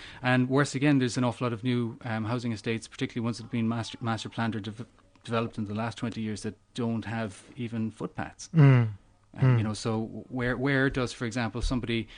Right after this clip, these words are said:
Speaker 1: um, walk if they're walking with their children? You know, say you're pushing a stroller or a pram or something like that, or you're walking with a three or four-year-old, you know, holding their hand. If you don't have a footpath, you're walking along the road. That's not safe, and it's not meeting their needs.
Speaker 2: And you can't ride your skateboards or your bikes on the footpath, and
Speaker 1: Or
Speaker 2: et cetera,
Speaker 1: scooters or
Speaker 2: et cetera.
Speaker 1: Exactly, and it's all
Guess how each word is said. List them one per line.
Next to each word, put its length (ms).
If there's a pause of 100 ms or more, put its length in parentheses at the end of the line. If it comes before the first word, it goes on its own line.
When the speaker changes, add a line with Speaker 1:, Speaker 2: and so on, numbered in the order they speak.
(600)
Speaker 1:
um, 440
walk 300
if 120
they're 240
walking 440
with 140
their 100
children? 340
You 100
know, 40
say 140
you're 100
pushing 300
a 40
stroller 340
or 60
a 40
pram 280
or 40
something 260
like 160
that, 160
or 60
you're 120
walking 360
with 160
a 100
three 240
or 80
four-year-old, 600
you 80
know, 80
holding 240
their 100
hand. 240
If 80
you 100
don't 140
have 140
a 40
footpath, 400
you're 100
walking 260
along 180
the 80
road. 220
That's 240
not 260
safe, 300
and 100
it's 140
not 160
meeting 240
their 120
needs. 400
Speaker 2:
And 120
you 80
can't 260
ride 220
your 60
skateboards 600
or 60
your 120
bikes 340
on 100
the 60
footpath, 640
and 80
Speaker 1:
Or 40
Speaker 2:
et 40
cetera, 200
Speaker 1:
scooters 360
or 20
Speaker 2:
et 40
cetera. 340
Speaker 1:
Exactly, 420
and 80
it's 120
all 340